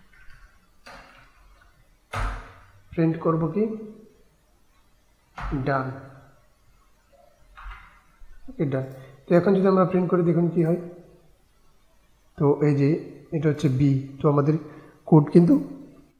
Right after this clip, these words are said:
কাজ করছে, তাই না? Done দেখাচ্ছে এবং বি, আমাদের তিন ইনডেক্সটা হচ্ছে বি। আমরা যদি ফোর দিই, দেখুন এই যে ইউ। এখন আমরা যদি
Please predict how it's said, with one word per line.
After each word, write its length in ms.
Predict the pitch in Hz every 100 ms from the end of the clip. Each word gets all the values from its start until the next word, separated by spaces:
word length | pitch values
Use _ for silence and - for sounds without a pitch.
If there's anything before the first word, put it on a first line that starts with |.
| _ _ _
কাজ 240 | - 165 -
করছে, 340 | 139 - 131 131
তাই 120 | 170
না? 100 | 208 254 - - 135
Done 220 | 151 156
দেখাচ্ছে 320 | 160 147 175
এবং 240 | 147 160
বি, 140 | 147 160 - - - _ _ _ _ _ _ -
আমাদের 280 | 175 147 143
তিন 200 | 202 208
ইনডেক্সটা 460 | 196 170 170 - 254
হচ্ছে 180 | - 277 - _ _ _ _ _ _ -
বি। 220 | 175 143 139
আমরা 180 | 139
যদি 180 | 156 185
ফোর 280 | - 185 175
দিই, 200 | 208 214 208 - - - _ _ _ _ _ _ _ _ _ _ _ _ _ _ _ _ _ _ _ 135
দেখুন 240 | 139 185 208 214 - - _ _ _ _ -
এই 120 | 143
যে 80 | 143 147
ইউ। 140 | 131 113 - - _ _ _ -
এখন 680 | 175 170 220 190 196 247 -
আমরা 380 | 165 175 175 185
যদি 280 | 185 180